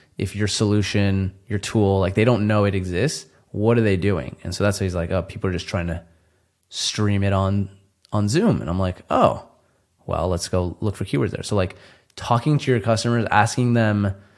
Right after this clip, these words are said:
asking them anything. I mean, just talking to them about, like, their day-to-day. You find a bunch of keyword opportunities. You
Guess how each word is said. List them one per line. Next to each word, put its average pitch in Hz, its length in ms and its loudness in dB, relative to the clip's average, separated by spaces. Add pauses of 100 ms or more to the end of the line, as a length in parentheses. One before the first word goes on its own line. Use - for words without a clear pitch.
(1120)
asking 151 240 4
them 139 160 8
anything. 104 380 4
I - 20 -2
mean, 90 120 -2
just 110 120 -2
talking 117 360 4
to 120 40 4
them 110 160 4
about, 101 200 4
like, 87 160 -2
their 90 120 0
day-to-day. 90 680 8
You 123 200 6
find 113 260 4
a - 20 4
bunch 110 220 2
of 104 100 -2
keyword 107 360 2
opportunities. 98 720 0
You 92 480 -4